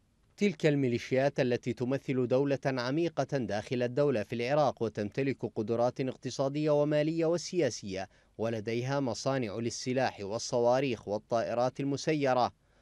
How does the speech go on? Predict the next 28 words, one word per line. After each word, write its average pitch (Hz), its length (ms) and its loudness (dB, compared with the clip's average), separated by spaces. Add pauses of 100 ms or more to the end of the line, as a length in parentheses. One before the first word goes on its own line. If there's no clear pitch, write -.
(160)
وقامت 104 540 -2
بتحويل 107 480 -4
العراق 120 500 -2
إلى 113 200 0
ساحة 127 560 -6
خلفية 127 540 -4
للصراعات 113 680 -2
الدولية 143 760 2
خدمة 113 540 -4
للمصالح 101 840 -4
الإيرانية. 110 840 -2 (600)
وعلى 160 400 6
هذا 147 400 4
الأساس 123 560 -2
فإن 123 360 -2
سلاح 120 380 -2
الميليشيات 120 760 -2
يعد 120 380 -2
مسألة 120 720 -2
وجود 117 420 -2
للأحزاب 107 760 -2
التي 135 420 -2
لا 139 200 2
شرعية 147 580 0
لها 156 360 0
عند 92 220 -6
الشعب 117 360 -2
العراقي، 135 680 0